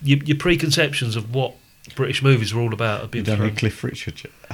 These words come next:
Speaker 2: <laughs>
Speaker 1: No, we are hoping to do Summer Holiday with the guys, um,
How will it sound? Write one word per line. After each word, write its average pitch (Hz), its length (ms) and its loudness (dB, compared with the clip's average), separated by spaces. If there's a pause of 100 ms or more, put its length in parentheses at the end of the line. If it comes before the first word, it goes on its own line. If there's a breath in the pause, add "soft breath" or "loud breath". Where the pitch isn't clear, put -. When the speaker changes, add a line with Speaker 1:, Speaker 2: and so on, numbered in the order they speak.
(120)
Speaker 2:
<laughs> 120 40 -4
Speaker 1:
No, 120 200 6
we 110 180 0
are 117 160 2
hoping 135 540 2
to - 120 -8
do 110 180 -6
Summer 110 300 -4
Holiday 107 360 -6
with 95 140 -10
the 101 40 -10
guys, 104 460 -6
um, 101 360 -2